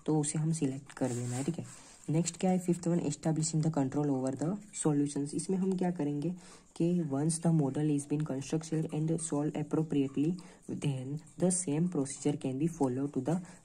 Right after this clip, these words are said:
other similar, uh, other similar problems to be formulated by just changing the given parameter। इसमें हमें क्या करना है, इसमें हमने क्या किया था, Simulation methods में हमने क्या किया था कि, अ, जो हमें, अ, data जो है वो past के साथ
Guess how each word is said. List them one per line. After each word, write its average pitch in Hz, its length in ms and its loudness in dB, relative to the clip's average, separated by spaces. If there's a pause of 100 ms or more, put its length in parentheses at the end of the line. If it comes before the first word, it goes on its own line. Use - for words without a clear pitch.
other 151 240 2
similar, 139 640 0 (560)
uh, 135 160 -2 (120)
other 156 160 4
similar 143 560 0 (160)
problems 139 360 0
to - 460 0
be 160 80 2
formulated 143 680 0
by 147 200 -2 (420)
just 160 320 0
changing 147 580 0
the 143 180 0
given 147 220 0
parameter। 139 580 0 (300)
इसमें 190 200 0
हमें 180 200 6
क्या 175 140 4
करना 143 300 0
है, 147 140 -2 (360)
इसमें 175 280 2
हमने 170 280 4
क्या 165 180 0
किया 160 180 0
था, 160 80 2
Simulation 147 560 0
methods 143 460 -4
में 147 60 -2
हमने 135 200 -4
क्या 127 140 -8
किया 131 200 -6
था 160 180 -2 (340)
कि, 156 180 2
अ, 170 60 2 (580)
जो 143 420 0
हमें, 156 240 2
अ, 147 500 -2
data 139 340 0
जो 139 140 -2
है 139 60 0
वो 143 120 -2
past 143 420 -2
के 151 120 2
साथ 143 240 -2